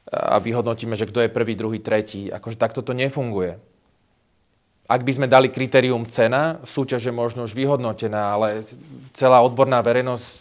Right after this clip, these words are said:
tlačí na to, aby kritérium cena nebola, nebola jed-, ne-, nebola jediná. Asi si spomíname, je to absolútnou prioritou a jedným z kritérií je aj čas dostavby,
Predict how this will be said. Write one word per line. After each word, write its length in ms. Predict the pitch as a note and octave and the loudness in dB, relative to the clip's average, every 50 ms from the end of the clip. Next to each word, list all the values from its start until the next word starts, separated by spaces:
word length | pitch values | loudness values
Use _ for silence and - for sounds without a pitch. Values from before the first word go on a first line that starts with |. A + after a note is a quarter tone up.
| - - - - - | -20 -20 -20 -4 4
tlačí 320 | B2 A#2+ B2 B2 - B2+ | 4 4 6 4 0 -4
na 160 | A#2 G#2+ A#2 | -4 -2 -4
to, 160 | A#2 - C#3 | 0 0 0
aby 160 | B2+ A#2+ A#2+ A2+ | 0 0 -2 -6
kritérium 560 | - - B2 B2 A#2 B2 B2+ B2 A#2+ A#2 A2+ | -8 -6 -6 -6 -2 -2 -2 -2 -2 -4 -6
cena 320 | A#2 - A#2+ A#2 B2+ A#2 | -6 -4 -2 -2 -2 -4
nebola, 560 | A2+ A2+ G#2+ A2 B2+ B2 A#2+ A#2 A#2 A#2+ A#2 - - | -4 -6 -4 -2 0 2 4 4 4 2 0 -4 -8
nebola 320 | A#2+ A2+ A2 A#2+ A#2+ A#2 | -12 -6 -4 0 0 0
jed-, 480 | A#2+ C3+ C3+ - A#2 A#2+ - - - - | 0 0 -2 -6 -10 -12 -12 -14 -12 -10
ne-, 240 | A#2+ A#2+ A#2+ A#2+ A#2 | -8 -6 -6 -6 -4
nebola 320 | A#2+ A#2+ A2+ B2+ B2 A#2 | -6 -2 0 2 2 2
jediná. 540 | A#2 C3 D#3 D#3 D3 A#2 G#2+ G2+ G2+ G#2 - - - - _ _ _ _ _ _ _ _ _ _ _ - | 2 2 0 -2 -4 -4 -4 -6 -8 -10 -14 -20 -20 -20 _ _ _ _ _ _ _ _ _ _ _ -8
Asi 160 | A2 - - | -8 -6 -6
si 160 | A#2+ - A#2 | -6 -8 -8
spomíname, 560 | - - - C3 C#3+ D3+ C#3+ C3 A#2+ A#2 G#2+ | -4 -2 0 0 0 0 0 0 -2 -2 0
je 80 | A2+ C#3 C#3 | 0 0 4
to 100 | C#3+ C3+ | 6 6
absolútnou 560 | D3 D3 - - E3+ D#3 D3+ D3 C#3+ C3+ B2 | 6 6 4 2 2 2 2 2 0 -2 0
prioritou 480 | - D3 D#3 D#3+ D3+ C3+ - - B2+ B2+ | 0 0 0 2 0 2 0 2 2 4
a 60 | B2+ B2+ | 2 2
jedným 160 | B2 B2+ A#2 | 0 -4 -8
z 80 | - | -10
kritérií 560 | - - C3 C3 C3+ - C3+ C3 C3 B2+ B2 A#2+ | -8 -8 -6 -4 -2 -2 0 0 0 -2 0 2
je 60 | B2 | 2
aj 120 | A#2+ A#2+ A#2 | 2 0 0
čas 220 | - - C#3+ C3+ B2+ | 2 4 4 4 4
dostavby, 800 | A#2 B2+ C#3+ C#3+ - - D3+ B2+ A#2+ G#2+ G2+ A2+ B2 D3+ E3 - | 2 0 -2 -2 0 2 4 4 4 2 0 -4 -4 -4 -6 -10